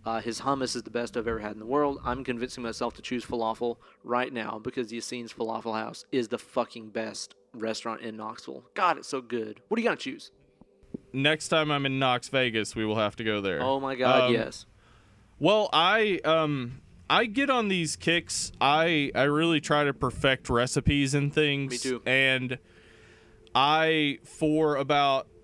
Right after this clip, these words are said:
Speaker 2: two months, was working on my ramen broth, and now I've been working on my ramen eggs. Uh, so I would
Speaker 1: Really?
Speaker 2: say ramen. Yeah.
Speaker 1: You gotta give me the secret
Speaker 2: I
Speaker 1: to that ramen broth.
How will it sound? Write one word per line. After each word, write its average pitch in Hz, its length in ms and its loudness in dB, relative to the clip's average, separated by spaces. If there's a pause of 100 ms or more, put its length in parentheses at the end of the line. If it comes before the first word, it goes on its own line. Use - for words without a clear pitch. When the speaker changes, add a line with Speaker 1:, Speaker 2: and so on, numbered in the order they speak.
(140)
Speaker 2:
two 180 380 0
months, 151 580 0
was 131 220 0
working 135 480 0
on 135 140 2
my 123 180 4
ramen 127 600 2
broth, 123 720 2
and 123 240 0
now 127 340 4
I've 123 200 0
been 127 180 0
working 127 400 2
on 120 320 2
my 110 420 2
ramen 117 600 0
eggs. 107 720 0
Uh, 110 400 2
so 120 180 0
I 123 120 4
would 160 80 2
Speaker 1:
Really? 127 100 -2
Speaker 2:
say 123 80 0
ramen. 117 480 0 (420)
Yeah. 110 420 2
Speaker 1:
You 135 100 -10
gotta 185 180 2
give 160 140 -4
me 139 80 -2
the 107 60 0
secret 139 240 4
Speaker 2:
I - 20 2
Speaker 1:
to 135 80 2
that 113 120 -2
ramen 120 360 -4
broth. 104 340 -4